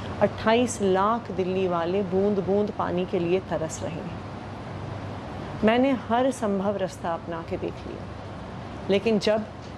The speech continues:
किसी भी रास्ते से हरियाणा सरकार पानी देने को तैयार नहीं हुई, तो मेरे पास अनशन पे बैठने के अलावा कोई रास्ता नहीं था। दिल्ली वाले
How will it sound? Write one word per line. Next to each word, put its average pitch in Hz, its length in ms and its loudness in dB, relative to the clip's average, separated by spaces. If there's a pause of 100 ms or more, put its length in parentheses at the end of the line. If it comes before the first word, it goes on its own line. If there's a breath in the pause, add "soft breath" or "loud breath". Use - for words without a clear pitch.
(420)
किसी 311 260 2
भी 285 140 4
रास्ते 220 380 0
से 220 280 0 (380)
हरियाणा 196 500 2
सरकार 185 560 -2 (260)
पानी 190 260 0
देने 180 260 0
को 202 140 -2
तैयार 175 460 2
नहीं 160 240 -6
हुई, 156 200 -6 (580 loud breath)
तो 220 60 4
मेरे 214 300 6
पास 226 460 -4 (160)
अनशन 233 440 0
पे 254 120 4
बैठने 180 460 -2
के 196 120 0
अलावा 175 320 2
कोई 170 240 -2
रास्ता - 340 -8
नहीं 113 180 -10
था। - 1160 -10
दिल्ली 240 280 6
वाले 233 320 2